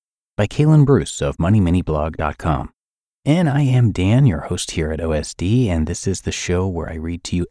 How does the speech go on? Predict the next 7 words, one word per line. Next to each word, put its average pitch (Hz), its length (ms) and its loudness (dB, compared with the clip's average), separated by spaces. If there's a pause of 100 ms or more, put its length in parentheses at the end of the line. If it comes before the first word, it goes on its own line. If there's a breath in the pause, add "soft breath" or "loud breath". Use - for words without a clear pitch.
every 147 300 0
single 123 340 2
day, 85 260 0
including 160 480 2
weekends 98 380 2
and 82 80 -2
holidays, 78 580 0